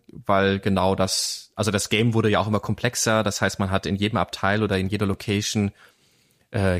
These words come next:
gibt's mehr Leute, mit denen man sprechen kann, mehr Pu-, Puzzle, die man irgendwie lösen muss und genau das, was du beschreibst, dass dann irgendwie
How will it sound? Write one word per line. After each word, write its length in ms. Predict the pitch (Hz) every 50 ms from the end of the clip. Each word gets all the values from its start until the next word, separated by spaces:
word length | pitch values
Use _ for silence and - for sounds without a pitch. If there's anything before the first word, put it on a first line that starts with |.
| - -
gibt's 240 | - 95 - -
mehr 280 | - 117 104 104 107 113
Leute, 340 | 110 104 107 113 117 - 117
mit 140 | 110 101 -
denen 100 | 104 107
man 100 | 107 98
sprechen 380 | - - - 104 - 113 104
kann, 320 | - - 107 104 101 98 98
mehr 260 | 95 95 98 98 98
Pu-, 200 | - - - - - _
Puzzle, 320 | - - 120 107 104 110 101
die 80 | 107
man 140 | 104 104 104
irgendwie 240 | 95 101 104 104 98
lösen 280 | 101 104 104 107 107
muss 380 | 104 101 101 101 - - - - - - _ _ _ _ _ _ _ _ _ _ _
und 140 | - 107 95
genau 260 | 98 95 95 92 95
das, 160 | 98 - -
was 140 | 98 92 -
du 80 | -
beschreibst, 500 | 98 95 92 - 95 95 98 95 - -
dass 140 | 92 90 -
dann 140 | - 87 87
irgendwie 600 | - 90 95 95 98 92 98 95 92 92 92